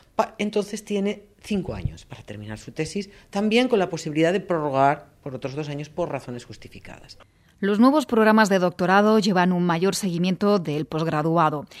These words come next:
Speaker 2: En el caso de la U P V se, se exigen sesenta horas de f-, en formación transversal en diferentes cursos, como por ejemplo documentación científica, ética en la investigación y transferencia de conocimientos,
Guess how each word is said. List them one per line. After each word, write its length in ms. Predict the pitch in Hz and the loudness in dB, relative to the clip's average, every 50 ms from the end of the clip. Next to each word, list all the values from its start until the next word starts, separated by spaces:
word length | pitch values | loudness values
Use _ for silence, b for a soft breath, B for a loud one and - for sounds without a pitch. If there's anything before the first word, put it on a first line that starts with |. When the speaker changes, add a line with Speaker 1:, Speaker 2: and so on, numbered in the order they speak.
| B B B B | B B B B
Speaker 2:
En 80 | 156 160 | -6 -4
el 60 | 160 | 0
caso 220 | - 202 - 214 | 0 0 2 4
de 80 | 202 196 | 4 4
la 160 | 185 170 175 | 6 6 6
U 160 | 180 175 165 | 4 4 0
P 80 | - 156 | -4 -6
V 400 | 147 160 190 208 208 233 262 285 | -4 -2 0 2 2 2 2 2
se, 200 | 254 - 180 156 | 0 -2 -2 -4
se 440 | - - - 180 - - - - 170 | -4 -4 -6 -8 -8 -8 -6 -4 -4
exigen 500 | 151 - - - 277 254 - 160 151 160 | -4 -2 0 0 0 0 0 -4 -4 -4
sesenta 540 | - 160 - - 202 196 165 202 165 165 180 | -2 -2 0 2 2 2 2 2 4 4 6
horas 320 | 190 208 220 226 226 - | 6 6 6 4 4 2
de 80 | - 165 | -2 -6
f-, 160 | - - - - | -6 -6 -6 -4
en 120 | 190 175 | -4 -4
formación 540 | 147 - 175 165 160 165 160 - 226 240 220 | -4 -2 -4 -2 0 -2 -2 0 0 0 0
transversal 680 | 196 196 170 156 160 160 160 156 - 190 180 185 185 B B B B B B | 0 -2 -4 -4 -2 -4 -4 -2 0 2 2 2 0 B B B B B B
en 100 | B 160 | B -4
diferentes 460 | 147 - - 180 190 - 190 - - | -4 -2 -2 -2 0 0 0 -2 0
cursos, 400 | - 208 208 190 - - 143 - | 0 0 0 0 0 -4 -8 -8
como 180 | - 160 135 131 | -6 -6 -6 -6
por 220 | - - - - | -8 -10 -14 -16
ejemplo 500 | 139 - - 175 190 185 - 214 233 247 | -12 -8 -4 -2 -2 0 2 2 2 2
documentación 760 | 214 196 - - - - 147 135 139 143 - 208 220 220 208 190 | 2 0 -4 -6 -6 -6 -4 -4 -4 -4 0 2 4 4 4 2
científica, 880 | - - 160 151 151 - - 220 202 - 175 147 - 156 143 - B B B B B B B | 0 -4 -4 -4 -4 -2 0 -2 0 -2 -4 -6 -4 -4 -4 -4 B B B B B B B
ética 460 | 170 175 170 202 190 - 208 196 185 | -6 -4 -2 -2 0 2 2 2 2
en 80 | 175 | 2
la 80 | 160 151 | -2 -2
investigación 720 | 147 139 143 - - 180 170 160 151 - 214 220 226 233 233 | -2 -4 -6 -6 -4 -2 -2 -2 -2 0 0 2 2 2 2
y 120 | - 226 - | -2 -4 -2
transferencia 500 | 190 196 185 - - 202 247 240 277 269 | 0 0 0 0 0 0 0 2 2 0
de 140 | 254 226 | 0 0
conocimientos, 840 | - 240 233 240 - - 247 240 214 190 180 160 160 151 156 - - | 2 2 2 2 2 2 2 2 4 2 0 -2 -4 -4 -6 -6 -10